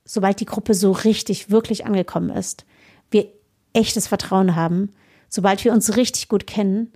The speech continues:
kann ich wieder noch viel flexibler werden. Dann können die Rituale auch wieder ein bisschen aufbrechen, variieren, ich kann damit noch mehr spielen. Aber gerade auf diesen steilen Wegstrecken unserer Bergroute,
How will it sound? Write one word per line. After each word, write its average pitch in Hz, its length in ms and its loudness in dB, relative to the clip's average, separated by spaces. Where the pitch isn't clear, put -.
kann - 200 -2
ich 226 160 0
wieder 220 240 2
noch 220 300 0
viel - 240 0
flexibler 214 540 -4
werden. 175 360 -6
Dann 160 220 2
können 175 220 2
die 175 80 4
Rituale 175 640 2
auch - 160 -20
wieder 185 140 0
ein 180 60 0
bisschen 196 300 0
aufbrechen, 185 680 0
variieren, 196 520 2
ich 180 100 -6
kann 185 120 -4
damit 180 240 0
noch 180 140 -2
mehr 170 100 0
spielen. 175 460 -6
Aber 185 200 2
gerade 208 480 2
auf - 180 -4
diesen 196 500 4
steilen 269 640 2
Wegstrecken 240 880 0
unserer 196 280 2
Bergroute, 233 840 -2